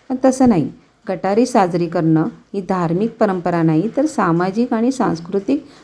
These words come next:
दृष्टिकोनातून आलेली एक परंपरा आहे. बरं, ह्या दिवशी आषाढ अमावस्या ही पितृपूजनासाठी आणि उपासनेसाठी महत्त्वाची मानली जाते.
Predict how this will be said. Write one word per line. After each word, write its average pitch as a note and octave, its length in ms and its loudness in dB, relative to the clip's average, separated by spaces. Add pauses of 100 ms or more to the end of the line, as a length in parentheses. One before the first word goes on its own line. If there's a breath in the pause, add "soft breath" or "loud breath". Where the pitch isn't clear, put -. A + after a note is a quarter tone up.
दृष्टिकोनातून G3+ 840 0
आलेली E3+ 340 0
एक A#3+ 160 0
परंपरा F3+ 440 0
आहे. D#3 260 -2 (680 loud breath)
बरं, A#3+ 160 6
ह्या F3+ 340 0
दिवशी A3 520 0 (360 loud breath)
आषाढ F#3 360 0
अमावस्या F3+ 460 -2
ही G#3+ 180 0 (440)
पितृपूजनासाठी F#3+ 1300 -2
आणि G3+ 240 0
उपासनेसाठी G3 880 -2
महत्त्वाची E3 580 2
मानली D#3 320 0
जाते. - 480 -8